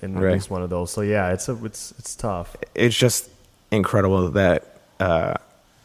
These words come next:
Speaker 2: I mean, Woodley almost finished him, like, three, four times in the fight. Is a lot of heart and determination from Wonder Boy.
Speaker 1: It's amazing.
Speaker 2: So is that the next fight to make?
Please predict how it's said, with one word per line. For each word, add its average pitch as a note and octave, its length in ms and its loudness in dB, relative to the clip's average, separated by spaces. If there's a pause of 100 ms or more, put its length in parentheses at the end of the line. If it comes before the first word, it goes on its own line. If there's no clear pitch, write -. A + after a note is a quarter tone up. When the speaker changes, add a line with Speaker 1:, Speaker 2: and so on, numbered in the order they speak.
(300)
Speaker 2:
I G#2+ 80 -4
mean, F#2 200 0
Woodley G#2 440 2 (300)
almost F#2 300 0
finished F2+ 220 0
him, E2+ 180 -4 (100)
like, D#2+ 140 -10 (520)
three, G2 280 0
four F#2+ 200 4
times F#2 440 0
in G#2+ 60 -2
the G2+ 80 -2
fight. A2+ 360 0
Is F#2 360 -4 (680)
a - 60 0
lot G#2+ 160 6
of F#2+ 80 2
heart F#2+ 160 4
and D2+ 80 2
determination F#2 560 -2
from F2 220 -6
Wonder F2 220 -2
Boy. E2 340 -2
Speaker 1:
It's - 100 -18
amazing. E2 560 -10
Speaker 2:
So - 160 2
is G2+ 100 4
that G#2 120 0
the G#2 60 0
next G2+ 180 0
fight G2+ 200 2
to G#2+ 80 -2
make? G2 240 0